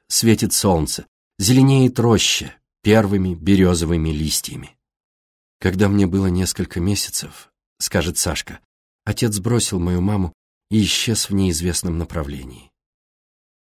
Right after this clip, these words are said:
И он попытается держать лицо, ответит: 'Очень жалко'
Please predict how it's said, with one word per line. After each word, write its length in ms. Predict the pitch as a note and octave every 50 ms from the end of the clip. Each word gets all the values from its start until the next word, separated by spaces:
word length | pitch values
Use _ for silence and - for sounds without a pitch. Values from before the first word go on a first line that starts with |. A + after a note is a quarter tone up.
| - -
И 80 | B2
он 240 | A#2+ B2 C3 B2+ B2
попытается 640 | - A#2+ C3 C3 - - A2+ A2+ A2+ G#2+ - - A#2
держать 540 | G2+ F2+ G2+ F2+ E2 D#2+ F2+ F2 E2 - -
лицо, 480 | E2+ D#2 D2 - - - D2 - C#2+ - _ _ _ -
ответит: 600 | G2 G2 - - F#2+ F2+ - - F2 - - _ _ _ _ _ _ _ _ _ -
'Очень 360 | G#2+ A2 G#2 - - F#2+ E2+
жалко' 500 | D2+ E2+ E2+ F2 G2 G2 - - F2